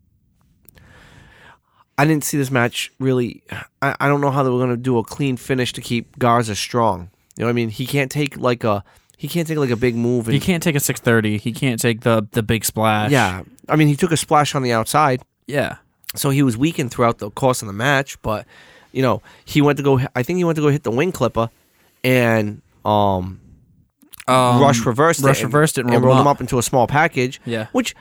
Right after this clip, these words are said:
Speaker 1: again, it's a, it's, it's an interesting way to do a roll up. Um, it just, again, it, it was a roll
Speaker 2: It's
Speaker 1: up
Speaker 2: not
Speaker 1: finish.
Speaker 2: a surprise roll up out of nowhere.
Speaker 1: Well, it kind of is a surprise roll up because he's, he's reversing something.
Speaker 2: Well, it's not like an ob-, well,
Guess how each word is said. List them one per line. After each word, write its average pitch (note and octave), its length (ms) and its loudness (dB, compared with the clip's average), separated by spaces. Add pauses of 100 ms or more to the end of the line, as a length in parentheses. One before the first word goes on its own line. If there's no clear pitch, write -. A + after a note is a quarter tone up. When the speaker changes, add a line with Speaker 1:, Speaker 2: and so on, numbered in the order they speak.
Speaker 1:
again, G3+ 220 0
it's A#2+ 140 -2
a, - 40 -4 (120)
it's, - 160 -2 (100)
it's C#3+ 140 -2
an - 80 -2
interesting E3+ 420 -4
way D#3 140 2
to F3+ 80 2
do B2+ 160 0
a A2 80 -2
roll G#2+ 260 -2
up. G#2+ 200 0 (420)
Um, B2 240 2
it C3+ 100 -2
just, C3 280 -2 (100)
again, A2+ 340 -2
it, A2+ 220 -4
it A2+ 80 -2
was A#2+ 80 0
a A#2 60 0
roll C#3 140 4
Speaker 2:
It's F3 80 4
Speaker 1:
up D#3+ 60 -2
Speaker 2:
not D3 140 2
Speaker 1:
finish. C3+ 160 4
Speaker 2:
a B2+ 60 4
surprise B2+ 440 2
roll G2 260 -2
up G#2 120 -8
out G#2 100 -4
of G2 60 -6
nowhere. G2 400 -6 (560)
Speaker 1:
Well, C4+ 140 4
it C4 60 -6
kind E4+ 180 2
of F4 80 0
is E4 100 2
a G#3 60 0
surprise A2+ 420 0
roll G#2+ 180 0
up E3+ 180 -2
because C#3+ 340 0
he's, C#3 320 -4
he's C3+ 200 -2
reversing D3 440 0
something. A#2+ 320 -2
Speaker 2:
Well, C#3+ 140 4
it's C#3 100 0
not E3+ 120 4
like D3 140 0
an C3+ 140 -2
ob-, B2+ 320 -2
well, A2+ 340 -4